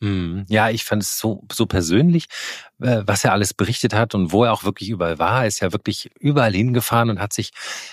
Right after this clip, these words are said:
also es ist Zeitzeuge gewesen und hat nicht nur so aus den Blättern, ähm, von Informationen berichtet. Er weiß wirklich, glaub ich, wovon er spricht und ich fand, man hat ihm das Unbehagen so angemerkt und ich fand ihn auch so unheimlich, äh, sensibel. Er hat so,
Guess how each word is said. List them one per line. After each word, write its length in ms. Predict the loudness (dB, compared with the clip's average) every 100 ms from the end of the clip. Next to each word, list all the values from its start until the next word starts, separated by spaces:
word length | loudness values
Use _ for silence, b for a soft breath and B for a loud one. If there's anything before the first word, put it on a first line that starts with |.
| B
also 300 | -4 -2 -2
es 180 | -2 -6
ist 320 | -4 -8 -6 -4
Zeitzeuge 640 | -2 -2 2 2 2 0
gewesen 500 | 0 2 2 2 0
und 240 | -2 -2
hat 220 | -4 -4 -2
nicht 260 | 0 2
nur 140 | 2 2
so 260 | 2 2 -2
aus 260 | -6 -4
den 180 | -4 -6
Blättern, 600 | 0 0 2 0 0 -4 -8
ähm, 200 | -8 -6
von 220 | -2 -2
Informationen 520 | 0 0 0 0 0
berichtet. 260 | 0 -2 -2
Er 80 | 0
weiß 260 | 0 0
wirklich, 280 | -4 -6 -8
glaub 180 | -2 -2
ich, 120 | -2
wovon 200 | -6 -2
er 80 | -2
spricht 340 | -2 0 -2 0
und 140 | -4 B B B B B -10
ich 160 | -8
fand, 220 | -2 0 0
man 160 | 0
hat 140 | 0 -2
ihm 80 |
das 160 | -2 -2
Unbehagen 580 | 2 4 4 4 2 2
so 100 | 0
angemerkt 440 | -2 0 0 -2
und 120 | -4
ich 140 | -6 -6
fand 240 | -4 -4
ihn 220 | -4 -4
auch 100 | -4
so 140 | -4 -2
unheimlich, 400 | -2 -2 -4 -4
äh, 180 | -4 -2
sensibel. 480 | -2 0 2 2
Er 80 | 2
hat 100 | 0
so, 300 | -2 -2 -2